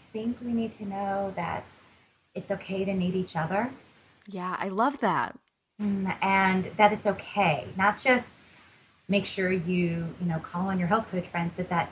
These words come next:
Speaker 1: it's okay. It
Speaker 2: Yeah.
Speaker 1: doesn't mean you're weak. It doesn't mean you're not ready to be out there. Gosh, we are such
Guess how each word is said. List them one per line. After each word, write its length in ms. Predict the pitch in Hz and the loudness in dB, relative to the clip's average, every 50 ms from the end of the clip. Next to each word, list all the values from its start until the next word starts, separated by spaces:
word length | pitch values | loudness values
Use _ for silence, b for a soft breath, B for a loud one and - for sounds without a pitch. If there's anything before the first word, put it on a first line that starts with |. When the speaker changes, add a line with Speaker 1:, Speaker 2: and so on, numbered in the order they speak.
| - | -10
Speaker 1:
it's 240 | - - - - - - - | -18 -16 -16 -16 -18 -14 -10
okay. 600 | 180 170 156 - - - - - 151 147 139 131 - - - - - _ _ _ - | -10 -8 -8 -10 -16 -20 -20 -20 -20 -20 -20 -20 -20 -20 -20 -20 -20 _ _ _ -18
It 60 | 175 175 - | -18 -14 -8
Speaker 2:
Yeah. 60 | 175 | -4
Speaker 1:
doesn't 340 | 175 180 185 202 - - - | -4 -4 -4 -6 -10 -6 -2
mean 180 | 185 185 180 175 | 0 0 0 0
you're 100 | 175 170 | 0 -2
weak. 400 | 170 175 220 226 214 208 - - | -2 0 0 0 0 -2 -4 -8
It 140 | 180 - - | -10 -6 -2
doesn't 320 | 170 170 160 180 - - 165 | -4 -2 -2 -4 -10 -8 -6
mean 480 | 170 175 175 170 170 165 160 160 156 - B B B B B B B B B B - | -4 -2 -2 -2 -2 -2 -2 -4 -4 -6 B B B B B B B B B B 0
you're 120 | 180 180 | 2 4
not 180 | 170 165 156 - - 160 | 4 4 2 0 -2 -2
ready 240 | 180 185 185 185 | 0 2 2 0
to 80 | 165 170 | 0 -2
be 200 | 165 165 - - - | -4 -6 -8 -8 -6
out 300 | - 185 208 220 - - | -4 -2 -2 -4 -4 -4
there. 480 | 190 165 156 156 151 147 143 139 127 - - - | -2 0 2 2 2 0 -2 -4 -6 -10 -12 -14
Gosh, 380 | - - 185 175 170 - - - - | -12 -10 -10 -10 -10 -10 -14 -8 -4
we 160 | 233 233 220 | -2 -2 0
are 80 | 196 | -2
such 480 | 180 - - - - 208 202 202 - - | -2 -6 -8 2 4 4 4 4 0 -12